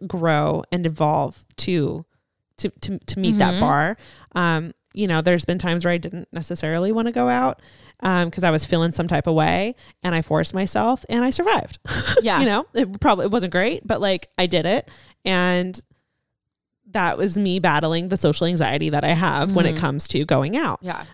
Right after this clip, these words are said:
Speaker 1: Um, and I think the more that you take steps forward and challenge yourself in that way, the more you'll be surprised how you're able to, like,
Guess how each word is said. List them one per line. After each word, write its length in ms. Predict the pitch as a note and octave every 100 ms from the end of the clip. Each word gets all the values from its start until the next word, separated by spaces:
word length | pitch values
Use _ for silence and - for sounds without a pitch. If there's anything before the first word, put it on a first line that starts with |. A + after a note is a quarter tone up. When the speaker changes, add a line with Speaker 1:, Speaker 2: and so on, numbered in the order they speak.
| -
Speaker 1:
Um, 380 | F#3 F3+ F3 F3
and 200 | - F3
I 100 | F3
think 260 | F3 G#3 - -
the 120 | - G#3
more 260 | G3 F#3
that 140 | G3 -
you 420 | G3 F#3 E3+ G3 _ _ _ _ _ _ - -
take 240 | - A#3 -
steps 320 | - G3 -
forward 420 | - F3+ F#3 G3 G3
and 100 | F3
challenge 320 | - E3 F3+
yourself 320 | F#3+ F3+ E3+
in 80 | F3+
that 220 | F3 E3
way, 240 | E3 E3 G3+
the 180 | G3+
more 160 | F#3+ F3
you'll 140 | F3
be 80 | F3
surprised 560 | F3 E3+ - D#3+ D#3+ -
how 200 | - -
you're 160 | E3 F3+
able 220 | - E3+
to, 160 | E3+ -
like, 320 | F#2+ - -